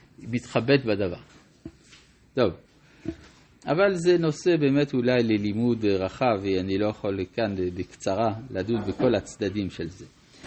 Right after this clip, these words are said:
אבל בכל מקרה, לפני מלוך מלך על ישראל, בפשטות הכוונה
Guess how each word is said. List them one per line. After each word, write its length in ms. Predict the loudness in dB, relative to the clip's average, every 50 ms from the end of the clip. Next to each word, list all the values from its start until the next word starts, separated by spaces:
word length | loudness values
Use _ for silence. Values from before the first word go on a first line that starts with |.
| -16 -16 -18 -20 -20 _ _ 0
אבל 140 | 2 4 4
בכל 220 | 4 4 4 4
מקרה, 340 | 4 2 0 0 2 4 4 4 4 0 -2
לפני 380 | -2 -4 -4 -4 -4 -2 -2
מלוך 320 | 2 4 4 4 4 2 0
מלך 320 | -2 0 0 0 0 0
על 120 | -2 -2 -2
ישראל, 340 | -4 -6 -6 -6 -6 -4 -2 -2
בפשטות 560 | -4 -2 -4 -6 -6 -6 -6 -6 -4 -2 -4
הכוונה 720 | -6 -4 -2 -4 -2 -2 -2 -2 -2 -2 -2 -2 -2 -4